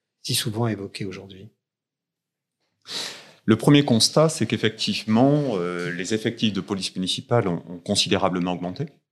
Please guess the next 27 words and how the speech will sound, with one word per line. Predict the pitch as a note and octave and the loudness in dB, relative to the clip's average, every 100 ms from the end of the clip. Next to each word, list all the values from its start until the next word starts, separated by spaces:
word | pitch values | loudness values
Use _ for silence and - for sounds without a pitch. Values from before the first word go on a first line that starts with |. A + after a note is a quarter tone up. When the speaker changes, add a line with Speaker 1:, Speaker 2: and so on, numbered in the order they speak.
| - | -2
Speaker 2:
Euh, | F2+ E2 D#2+ E2 D#2+ E2 D#2 E2 | 0 0 -4 -8 -10 -10 -8 -8
ils | E2 | -6
ont | E2 | -8
été | D#2+ F2 - - | -8 -10 -12 -10
multipliés | F2 E2 - - F2+ | -8 -6 -6 -6 -4
par | F2+ - | -6 -6
quatre. | - G#2 - - - _ - - - - _ | 0 0 0 -12 -20 _ -20 -18 -18 -20 _
On | - E2 | -12 -8
compte | F2 F2 - - | -6 -6 -8 -4
actuellement | - - - F#2 F2+ F#2 | -4 -4 -2 -2 0 -2
à | |
peu | F2+ D#2+ | -4 -10
près | _ F2 | _ -12
vingt-trois | E2+ F2 - - F2+ | -6 -6 -6 -4 -4
ou | |
vingt-quatre | E2 E2 E2+ - | -4 -10 -12 -8
mille, | F#2 F2 E2+ | -4 -4 -4
euh, | D#2+ D#2+ | -8 -10
policiers | - D#2+ - F2+ | -10 -6 -2 -2
municipaux. | D#2+ D#2+ - - F2+ F#2 G2 F#2+ | -2 -6 -10 -12 -6 -4 -4 -4
On | E2 | -6
en | |
comptait, | D#2 E2 E2+ - | -8 -12 -14 -6
euh, | F2 F2+ F2+ E2 D#2 D#2 D#2 D#2+ | -4 -4 -6 -8 -8 -12 -14 -12
six | E2+ - F2 | -6 -2 0
mille, | F2+ F2+ F#2+ E2+ | 0 -2 -6 -6
euh, | D2+ D2+ D2+ | -6 -6 -10